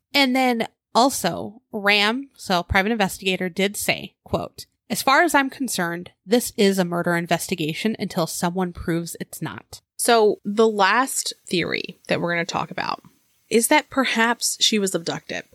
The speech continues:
Speaker 2: And some people claim to have seen her over the years, and some people believe that she may have been taken off the ship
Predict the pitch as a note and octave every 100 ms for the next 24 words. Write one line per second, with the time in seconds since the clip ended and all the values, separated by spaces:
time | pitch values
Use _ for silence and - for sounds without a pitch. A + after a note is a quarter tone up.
0 | _ _ _ _ A3 A#3 B3+ C#4 E4 F#4
1 | G4 - F#3 F3 F3 F3 F#3 F3 - E3+
2 | F#3 E3 E3+ D3+ D#3 D3 E3+ E3+ F3+ F#3
3 | F3+ F#3 G3 G#3+ G3 F3 E3+ E3+ - F3+
4 | E3 D#3+ D#3+ - D3+ D#3+ D#3 C#3 - -
5 | B2 B2+